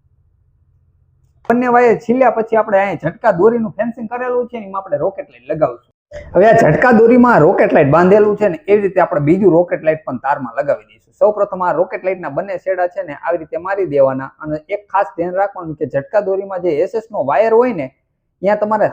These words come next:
હરખી આંટી મારી દેવાની, જે આ વાયર છીલેલા છે ને એમાંથી. આ છીલેલા વાયર હોય ને ત્યાં તમારે સરખી આંટી મારી દેશો ને એટલે તમને પૂરતો પાવર મળી જશે. એક ખાસ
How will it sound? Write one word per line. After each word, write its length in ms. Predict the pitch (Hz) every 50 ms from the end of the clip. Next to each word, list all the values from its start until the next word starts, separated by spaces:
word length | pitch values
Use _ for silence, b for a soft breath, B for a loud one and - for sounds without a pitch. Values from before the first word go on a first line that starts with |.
| -
હરખી 260 | 160 - - - 214 156
આંટી 280 | 139 160 196 - 233
મારી 260 | 156 151 160 170 160
દેવાની, 340 | 143 135 131 131 127 131 127
જે 80 | 135 143
આ 100 | 135 127 139
વાયર 200 | 165 190 180 147
છીલેલા 640 | - - 180 196 202 196 190 190 185 185 185 180
છે 160 | 175 185 196 180
ને 120 | 156 131
એમાંથી. 380 | 127 123 117 113 117 _ 120 _ _ _ _ _ _ _ _ _ _ _ _ _ _ _ _ _ _ _ _ _ _ _ _ _ _ _ _ _ _ _ _ _ _ _ _ _ _ _ _ _ _ -
આ 60 | - 135
છીલેલા 500 | - - 185 226 233 220 220 220 208 190
વાયર 280 | 180 196 226 233 226
હોય 160 | 226 240 247
ને 80 | 214 202
ત્યાં 180 | 196 208 208 254
તમારે 300 | 208 202 202 196 175 -
સરખી 360 | - 185 202 202 - 202 190
આંટી 160 | 208 214 226
મારી 340 | 220 214 220 233 233 233 220 220
દેશો 160 | 220 220 220 208
ને 80 | 196
એટલે 140 | 185 185 175
તમને 260 | - 196 196 180 151 _
પૂરતો 280 | 185 185 - _ - -
પાવર 320 | - 151 170 180 180 165
મળી 280 | 156 165 185 175 156 143
જશે. 180 | 143 - _ 165
એક 180 | 175 175 _ _
ખાસ 140 | 175 175